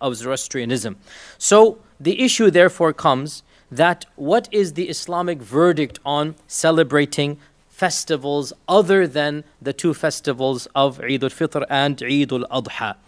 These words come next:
So two primary reasons are given by those scholars who say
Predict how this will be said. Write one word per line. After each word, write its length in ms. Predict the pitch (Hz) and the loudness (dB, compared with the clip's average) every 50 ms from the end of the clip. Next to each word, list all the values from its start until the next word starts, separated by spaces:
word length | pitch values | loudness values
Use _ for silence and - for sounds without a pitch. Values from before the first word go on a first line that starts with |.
| - - - - - - | -20 -20 -20 -20 -20 -10
So 440 | - - - 196 196 208 208 208 - _ _ _ _ _ | -8 0 4 6 6 6 4 2 -4 _ _ _ _ _
two 540 | - - - - 247 247 247 240 233 190 - _ _ _ _ _ - - - _ _ _ _ _ | -10 -6 -2 0 2 2 2 0 -2 -6 -10 _ _ _ _ _ -20 -20 -20 _ _ _ _ _
primary 800 | - - - 190 196 208 214 208 202 190 185 180 180 175 180 170 | -6 0 2 4 4 6 6 4 6 4 4 4 4 4 2 2
reasons 560 | 147 143 170 175 175 143 - 170 160 151 - - | 0 0 0 0 -2 -2 -2 -2 -4 -4 -4 -6
are 100 | 131 139 | -6 -6
given 480 | 131 113 143 151 151 139 151 147 147 151 | -4 0 0 0 0 0 -2 -2 -4 -6
by 340 | 120 117 110 135 139 139 | -8 -4 -2 -2 -2 -2
those 400 | 131 113 98 151 165 185 196 196 | -4 -4 -2 0 2 2 2 2
scholars 600 | 196 - - - 165 160 160 160 160 156 143 123 | -2 -6 -4 0 2 2 4 2 0 -2 -4 -6
who 120 | - 139 139 | -8 -8 -8
say 440 | - - - 143 131 123 123 143 | -6 -4 -2 0 0 0 -2 -4